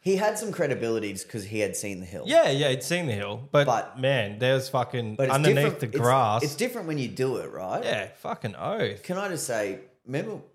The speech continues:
Speaker 1: everyone remembers the motorbike jump
Speaker 2: Yeah.
Speaker 1: mowing thing.
Speaker 2: Mm-hmm.
Speaker 1: You look at that and you even watch us mowing it, and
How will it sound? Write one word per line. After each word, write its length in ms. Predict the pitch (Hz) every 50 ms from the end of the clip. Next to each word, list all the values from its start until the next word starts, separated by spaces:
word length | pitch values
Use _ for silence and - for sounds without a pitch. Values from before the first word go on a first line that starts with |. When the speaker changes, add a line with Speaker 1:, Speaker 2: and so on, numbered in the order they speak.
| _ _ _ -
Speaker 1:
everyone 360 | 127 139 160 151 135 127 117
remembers 400 | 113 107 107 104 104 104 98 -
the 80 | 92
motorbike 480 | 90 87 90 90 92 78 85 82 76 -
jump 320 | - 92 85 85 - - _ _ _ _ _ _ _
Speaker 2:
Yeah. 360 | 117 123 135 120 95 92 95 90 _ _ _ _ -
Speaker 1:
mowing 420 | 101 98 98 95 90 92 92 90
thing. 320 | 87 92 95 82 - 82 - _
Speaker 2:
Mm-hmm. 300 | 120 120 107 135 151 190 202 - _ _ _ _ _ _ _ _ _ _ - - _ _
Speaker 1:
You 240 | - - 165 220 285
look 220 | 262 269 262 269 202
at 100 | - -
that 320 | 113 110 104 95 - -
and 160 | 113 113 117
you 80 | 131 185
even 480 | - 151 202 208 185 165 127 101 101 95
watch 300 | 98 104 120 117 - - -
us 240 | 101 101 98 - -
mowing 380 | 101 92 95 92 95 101 101 98
it, 340 | - 50 - 135 - - _ _ _ _ _ _ _ _ _ _ _ _ _ _ _ _ _ _ -
and 400 | 110 110 110 107 107 107 95